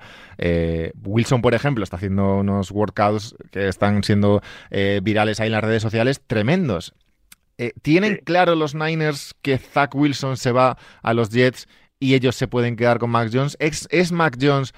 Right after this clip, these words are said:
Speaker 1: su prioridad o les queda alguna opción por ahí como Justin Fields?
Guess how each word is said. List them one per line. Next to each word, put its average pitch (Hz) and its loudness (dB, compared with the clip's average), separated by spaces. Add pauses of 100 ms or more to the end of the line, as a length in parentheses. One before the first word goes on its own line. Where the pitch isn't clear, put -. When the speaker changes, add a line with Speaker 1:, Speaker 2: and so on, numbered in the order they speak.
(140)
Speaker 1:
su - -4
prioridad 127 2
o 117 -2 (180)
les 113 -10
queda 123 4
alguna 120 2
opción 117 0
por 113 2
ahí 113 4
como 110 0
Justin 110 2
Fields? 78 -6